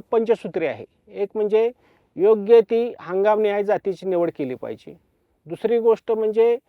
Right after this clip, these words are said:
की त्यामध्ये आपल्याला की त्या जातीची जी लागवड आहे,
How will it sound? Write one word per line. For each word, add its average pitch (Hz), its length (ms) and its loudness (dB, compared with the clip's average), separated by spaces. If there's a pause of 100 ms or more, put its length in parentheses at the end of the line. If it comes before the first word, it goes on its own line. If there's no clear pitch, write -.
(280)
की 214 120 -2
त्यामध्ये 220 540 2
आपल्याला 214 540 0 (540)
की 208 100 -4
त्या 226 220 2
जातीची 214 520 -2
जी 220 240 -4
लागवड 208 340 2
आहे, 196 340 0